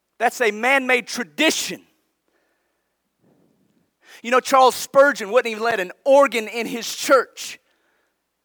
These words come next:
because he said the Catholics have the pomp of the organ as their idolatry. He said, "We will not allow that wickedness to enter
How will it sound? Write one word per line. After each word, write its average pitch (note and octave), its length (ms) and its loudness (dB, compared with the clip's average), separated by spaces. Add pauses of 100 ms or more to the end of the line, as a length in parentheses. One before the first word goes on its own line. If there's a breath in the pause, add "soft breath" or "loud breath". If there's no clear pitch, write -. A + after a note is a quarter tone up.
(840)
because A#3 340 0
he A#3+ 100 -6
said A#3+ 260 -2
the G#3 80 -6
Catholics B3 580 2
have B3 180 4
the F#3 100 0
pomp - 640 4 (240 loud breath)
of A#3 140 4
the A#3+ 160 -6
organ C#4 560 2 (300 soft breath)
as B3+ 220 4
their B3+ 220 4
idolatry. B3 960 6 (1700)
He D3+ 120 -18
said, F#3 160 -6
"We F#3 160 -8
will D3+ 100 -12
not F#3+ 280 2
allow D#3+ 360 0
that D#3 280 -6
wickedness D#3+ 580 -4
to - 160 -14
enter C#3 260 -12